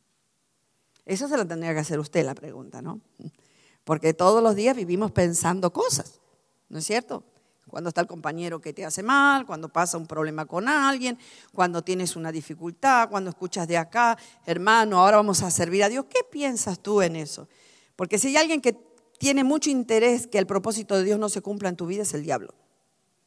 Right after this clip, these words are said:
Él no quiere que se cumpla el propósito. Y aunque usted piense que,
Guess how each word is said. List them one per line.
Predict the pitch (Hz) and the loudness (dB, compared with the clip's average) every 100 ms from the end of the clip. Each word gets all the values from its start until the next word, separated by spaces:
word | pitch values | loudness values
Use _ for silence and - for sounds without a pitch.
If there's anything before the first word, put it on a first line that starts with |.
| _ | _
Él | 285 | 0
no | 262 208 | 0 -2
quiere | 165 165 | -2 -2
que | 160 151 143 147 | -2 -4 -4 -8
se | - | -10
cumpla | 160 151 151 | -10 -4 -4
el | 147 | -2
propósito. | 151 151 - 160 - - - - | -4 -6 -10 -12 -14 -20 -20 -2
Y | 240 | 2
aunque | 262 262 294 | 2 2 -4
usted | 285 359 | -2 -2
piense | 349 359 349 330 | 0 0 0 -2
que, | 277 294 285 277 | -2 0 2 0